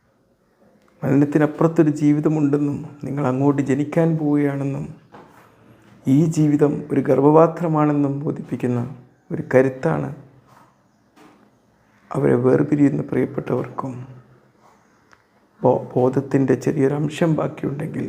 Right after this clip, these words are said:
മരിക്കാൻ പോകുന്നവർക്കും അത്തരം വചനങ്ങൾ നൽകുന്നത്.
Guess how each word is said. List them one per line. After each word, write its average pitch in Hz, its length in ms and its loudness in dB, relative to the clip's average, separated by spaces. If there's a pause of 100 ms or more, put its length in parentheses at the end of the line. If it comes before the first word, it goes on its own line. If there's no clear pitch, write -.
(120)
മരിക്കാൻ - 500 -6
പോകുന്നവർക്കും 127 640 -8 (840)
അത്തരം 120 320 -10
വചനങ്ങൾ 123 420 -8
നൽകുന്നത്. 123 520 -12